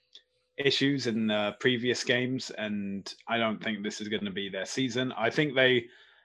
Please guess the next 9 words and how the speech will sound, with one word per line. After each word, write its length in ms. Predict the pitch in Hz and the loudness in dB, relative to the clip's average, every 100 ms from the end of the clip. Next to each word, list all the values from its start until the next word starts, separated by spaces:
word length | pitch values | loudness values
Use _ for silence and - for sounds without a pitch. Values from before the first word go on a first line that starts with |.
| _ _ _ _ 110 | _ _ _ _ 2
will 260 | 123 151 170 | 10 12 12
be 120 | 170 | 12
able 180 | 165 151 | 12 10
to 120 | - | 6
get, 300 | 147 151 - _ - | 6 6 4 _ 0
um, 640 | 113 117 117 117 113 110 - | 4 6 6 4 2 -2 -6
more 260 | 120 123 120 | -2 2 4
than 300 | 120 117 117 104 107 | 2 0 -2 -4 -8
one 480 | 110 117 113 113 110 | -2 0 2 0 -4